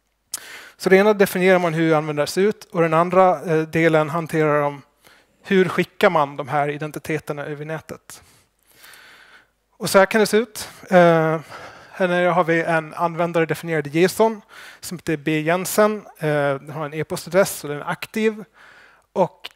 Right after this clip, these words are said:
sen så finns det ett rest-A P I som är post till scheme V två slash users. Och sen har man då skapat en användare ute i molnet. Och för att ta bort en användare så är det ännu enklare. Och det är det som gör det lite,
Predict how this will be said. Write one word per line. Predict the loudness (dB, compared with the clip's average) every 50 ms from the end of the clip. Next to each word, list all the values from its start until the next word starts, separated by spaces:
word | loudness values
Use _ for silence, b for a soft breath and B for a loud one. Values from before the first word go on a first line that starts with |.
| _ -10
sen | -6 -6 -6
så | -4 -2
finns | -2 -2 -2
det | -2 -6
ett | 0 2
rest-A | 2 2 2 0 0 0 0 0
P | 0 -4
I | -2 -2 -4 -6
som | -6 -10 -8 -6
är | -6 -6
post | -6 _ -4 -4 -4 -4 -8 -12 -12 -16 -18 _
till | -8 -6 -4 -4 -4 -8
scheme | -10 -10 -10 -8 -8 -8 -8 -8 -12 -12
V | -10 -6 -6 -6 -6
två | -8 -12 -14 -14 -14
slash | -12 -12 -12 -12 -12 -10 -8
users. | -6 -6 -6 -8 -10 -12 -12 -12 -10 -12 -12 -14 B B B B B B B B -14
Och | -6 -4
sen | -2 0
har | 0
man | 0 -2 -4
då | -6 -8
skapat | -8 -6 -4 -4 -4 -4 -4 _ -6 -6 -6 -8
en | -10 -10
användare | -10 -8 -8 -8 -8 -8 -10 -12 -12 -12
ute | -16 -14 -14 -12
i |
molnet. | -12 -10 -12 -12 -14 -18 -20 _ -20 -20 -20 b b b b b b b b b b b b _ _ _ B B B B B B B B B B B B B B B B B _
Och | -4 0
för | 2 2
att | 2
ta | 2
bort | 0 0 0 0 -2 _ -2
en | 0 0
användare | 0 2 0 -2 -2 0 0 -2 -2 -2 -6 b b b b -20 -20 _ _ _ _ _ _ _ _ _ _ _ _ _ _ _ _
så | -2 2 4
är | 4
det | 6 4
ännu | 4 2 0 -2
enklare. | -2 -4 -6 -6 -6 -6 -6 -8 -12 -14 _ _
Och | -4 0
det | 0 4
är |
det | 4 4
som | 2 2 0 2
gör | 2 4
det | 4
lite, | 4 0 -2 0 0 2 2 2 2